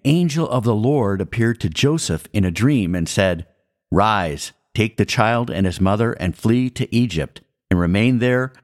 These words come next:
till I tell you, for Herod is about to search for the child to destroy him."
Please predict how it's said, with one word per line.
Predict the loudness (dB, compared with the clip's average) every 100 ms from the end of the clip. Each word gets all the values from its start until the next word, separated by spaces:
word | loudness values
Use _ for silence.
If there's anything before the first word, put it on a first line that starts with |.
| _
till | -2 0
I | 0
tell | -2 0 0
you, | 0 -4 -8 _ _ _
for | -4
Herod | 0 2 2 0 -2
is | -4 -2
about | 0 -2 -2
to | -6
search | -2 -2 -2
for | -4
the | -4
child | -2 0 0 0 -4 -8 _ _ -4
to | -2
destroy | 0 -4 -2 0 2
him." | 0 -4 -6 -10